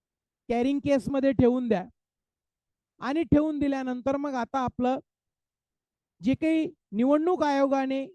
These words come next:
दिलेलं वाहन आहे, एसटी बस असेल किंवा प्रायव्हेट बस असेल, प्रायव्हेट वाहनं असतील, त्याच्यावरच प्रवास करा. आपलं स्वतःचं वाहन वापरू नका मित्रांनो,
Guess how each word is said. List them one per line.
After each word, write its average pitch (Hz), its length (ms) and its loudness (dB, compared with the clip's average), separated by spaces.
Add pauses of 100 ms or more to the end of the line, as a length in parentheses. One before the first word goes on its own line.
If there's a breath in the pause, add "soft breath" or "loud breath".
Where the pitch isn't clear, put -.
(140)
दिलेलं 262 440 4
वाहन 247 380 2
आहे, 196 460 -2 (920)
एसटी 240 300 2
बस 262 280 2
असेल 269 360 -4 (600)
किंवा 240 180 0
प्रायव्हेट 247 540 2
बस 285 260 4
असेल, 277 440 -4
प्रायव्हेट 254 340 0
वाहनं 285 380 0
असतील, 277 300 -6 (640)
त्याच्यावरच 277 560 2
प्रवास 240 380 0
करा. 147 240 -6 (560)
आपलं 294 320 4
स्वतःचं 262 600 2
वाहन 262 380 0
वापरू 226 400 -2
नका 247 300 -2
मित्रांनो, 254 520 -2